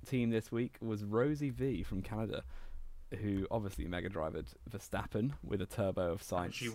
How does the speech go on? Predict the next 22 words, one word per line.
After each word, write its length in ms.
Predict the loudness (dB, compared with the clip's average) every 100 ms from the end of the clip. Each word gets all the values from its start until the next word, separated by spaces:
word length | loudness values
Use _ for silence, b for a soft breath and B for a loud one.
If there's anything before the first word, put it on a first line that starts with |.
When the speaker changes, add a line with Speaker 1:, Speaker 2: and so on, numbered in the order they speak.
| 0
Speaker 2:
would. 240 | 2 0 -2 b b b
I've 160 | 0 2
still 180 | 2 2
got 180 | 2 2
a 40 |
mega 220 | 0 -2 -4
driver. 420 | -4 -6 -6 12
Speaker 1:
<coughs> 480 | 12 12 12 10 6
Then, 280 | 10 10 12
uh, 180 | 10 8
Red 280 | 8 6 8
Bull 160 | 8
as 140 | 8 4
a 20 |
team, 360 | 4 6 6 4
which 220 | 0 0 2
netted 220 | 0 0
a 40 |
one 260 | 2 2 2
three, 340 | -2 0 0 -2
so 80 | -8
decent. 360 | -2 -2 -2 -8